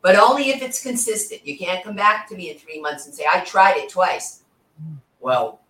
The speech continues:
Speaker 1: in how long? In three months? No.
Speaker 2: Yeah, that's so true. And, and then there's, and, and you'll, I think for a lifetime, we, if we can, are consistent with this exercising,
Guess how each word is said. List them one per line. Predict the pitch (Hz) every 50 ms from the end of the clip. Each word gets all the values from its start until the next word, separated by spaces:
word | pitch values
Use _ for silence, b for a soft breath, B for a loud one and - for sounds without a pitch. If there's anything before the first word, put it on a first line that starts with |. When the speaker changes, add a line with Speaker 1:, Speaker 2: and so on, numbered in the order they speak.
| _ _ _ _ _ _ _ _ _ _ _
Speaker 1:
in | 151 160 156
how | 160 180 175 170
long? | 170 185 190 - - - - _
In | 175 170 170
three | - - 175 175 170
months? | 170 180 175 - - - - - - _ _ _ _ _ _ _
No. | 147 131 127 127 127 123 123 123 123 123 143 139 135 135 _ _ _ _ _ _ _ _ _ _ _ _ _ _ _ _ _ _ _ _ _ _ _ _ _ _ _ _ _ _ _ _ _ _
Speaker 2:
Yeah, | - 175 175 180 185 - _
that's | - 180 180 180 -
so | - 202 190
true. | 185 - - - 196 190 175 156 151 - _ b b b b b b b b b b _ _
And, | 175 175 185 170 - -
and | - - - 185
then | 160 156 156 156
there's, | 165 175 180 185 185 175 160 - - - -
and, | 262 196 180 185 180 - _
and | 226 196 180 185 185
you'll, | 190 196 196 -
I | - 214
think | 214 - 233 214 202 - - _ _ _ _ - - 214 -
for | - - 208 196
a | 185
lifetime, | 170 165 175 196 233 208 - - - 185 160 156 151 151 156 151 -
we, | - - 180 160 170 156 151 147 - _
if | - 175 175 -
we | 175 165
can, | 143 - - 160 - - - -
are | - 165 160
consistent | - - 160 143 - - 180 - - - 175
with | 170 160 139 -
this | 160 156 - -
exercising, | 196 190 - - 190 - - - 156 151 151 139 - 156 151 147